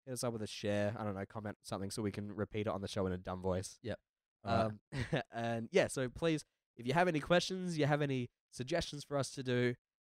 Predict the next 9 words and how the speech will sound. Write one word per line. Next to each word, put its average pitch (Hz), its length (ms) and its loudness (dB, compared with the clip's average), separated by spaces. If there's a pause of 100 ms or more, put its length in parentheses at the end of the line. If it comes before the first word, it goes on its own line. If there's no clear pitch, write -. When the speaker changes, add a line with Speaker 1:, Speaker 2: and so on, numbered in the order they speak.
(200)
Speaker 1:
get 120 120 -2
through 117 200 2
us, 107 200 0 (120)
uh, 104 240 0
via 110 320 -4
those 107 240 -2
two 110 180 -6
means. 104 400 -4 (480)
And 113 580 -2